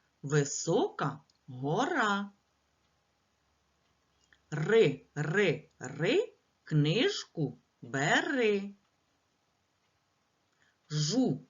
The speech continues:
жу, жу, книжку бережу. Же, же, же,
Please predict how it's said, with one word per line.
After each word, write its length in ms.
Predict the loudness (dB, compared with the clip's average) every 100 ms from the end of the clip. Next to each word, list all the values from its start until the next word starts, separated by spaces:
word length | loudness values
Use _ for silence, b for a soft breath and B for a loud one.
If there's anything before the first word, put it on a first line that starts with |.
| _
жу, 500 | -8 -2 0 0 -4 -10 _
жу, 600 | -14 -6 0 2 2 -2 _ _ _
книжку 880 | 0 4 6 4 2 -4 -6 -8 -8 _
бережу. 1080 | -6 -2 0 0 0 0 -2 -4 -4 -4 -6 -14 _ _ _ _ _ _ _ _ _ _ _ _ _ _ _ _ _ _ _ _ _ _ _ _ -2
Же, 560 | 0 2 2 2 0 -8 _
же, 520 | -10 -4 0 0 0 -8 -18
же, 580 | -14 -6 0 0 -2